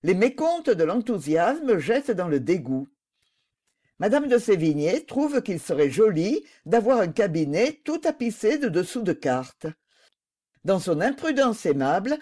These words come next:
elle n'en voit que le piquant et l'amusant. Le fait est qu'à un certain jour, toutes ces belles dames de cœur, ces nobles et chevaleresques valets de carreau, avec lesquels on jouait si franc jeu, se retournent.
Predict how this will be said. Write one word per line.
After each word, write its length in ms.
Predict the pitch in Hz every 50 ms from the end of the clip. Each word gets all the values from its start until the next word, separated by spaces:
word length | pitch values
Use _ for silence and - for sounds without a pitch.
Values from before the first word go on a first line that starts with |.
| - _ -
elle 160 | - 196 208 208
n'en 180 | 196 170 160 156
voit 300 | 143 127 170 185 269 302
que 100 | - 285
le 140 | 220 165 -
piquant 500 | - - 240 226 - - 226 262 320 339
et 120 | 311 277
l'amusant. 680 | 233 226 202 185 160 147 127 131 127 127 127 139 160 - _ _ _ _ _ _ _ _ _ _ _ _ _ _ _ -
Le 160 | - 220 254
fait 320 | - - 175 170 - -
est 260 | 170 190 233 320 330 - _ _ -
qu'à 160 | 214 185 170
un 80 | 160
certain 440 | 156 - - 302 311 302 - 214 190
jour, 360 | 156 123 147 180 208 269 - - _ _ _ _ -
toutes 280 | 277 330 339 - 320
ces 140 | 285 - 214
belles 300 | 165 135 220 262 262 233
dames 280 | 160 214 226 202 185 156
de 100 | 147 151
cœur, 400 | 151 - - 151 160 190 269 311 - _ _ _ _
ces 180 | - - 208 185
nobles 500 | 165 156 190 269 277 277 285 269 226 208
et 60 | 208
chevaleresques 880 | 202 - 214 220 247 277 262 233 208 175 202 214 214 - - - -
valets 320 | 147 123 160 196 220 220 208
de 100 | 165 160
carreau, 560 | - 165 143 123 107 143 156 254 330 403 - _ _ _ _ _ _ _ _ -
avec 280 | 196 196 202 185 165
lesquels 500 | 175 175 - - 143 - 269 302 302 285
on 120 | 202 170 147
jouait 280 | 131 170 196 196 190
si 240 | - - - 254 302
franc 280 | 294 - 208 185 170 151
jeu, 400 | 139 156 160 190 240 320 - _ _ _ _ _ _
se 140 | - - -
retournent. 760 | - 247 208 - - - 151 143 139 143 147 143 143 160